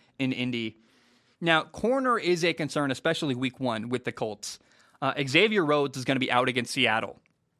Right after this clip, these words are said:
And when you're missing Xavier Rhodes and you're missing your starting left tackle, Eric Fisher, week one against Seattle, a team that I don't, I, I think on paper, if everyone's healthy, the Colts are way better than Seattle.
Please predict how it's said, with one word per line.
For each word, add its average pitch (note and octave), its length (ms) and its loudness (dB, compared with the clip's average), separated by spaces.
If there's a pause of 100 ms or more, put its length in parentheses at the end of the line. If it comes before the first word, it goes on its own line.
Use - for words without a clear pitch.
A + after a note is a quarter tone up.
(800)
And C3 360 -4
when C#3 120 -4
you're C#3 80 -4
missing F#3+ 420 -2
Xavier C#3+ 340 2
Rhodes A#2 440 -6 (520)
and F3+ 240 4
you're F3+ 100 2
missing D#3 400 -2
your B2+ 320 0
starting C3+ 580 0 (300)
left C3 180 0
tackle, A#2+ 540 2
Eric B2+ 220 0
Fisher, C3+ 280 -2
week C3 220 -2
one C3 100 0
against B2 220 -4
Seattle, A2+ 320 0
a A#2 40 -6
team E3 240 -2
that C#3+ 180 -4 (680)
I D#3 140 6
don't, A3 320 0
I, C#3+ 400 2
I F3 200 6
think A#3+ 200 -2
on D#3 180 -2
paper, G#3 480 0
if F3 120 0
everyone's E3+ 320 0
healthy, F3+ 360 -2
the F3 80 -2
Colts D#3 300 -2
are C#3 80 0
way B2 380 -2
better C3+ 340 0
than D3+ 160 -4
Seattle. D#3+ 480 0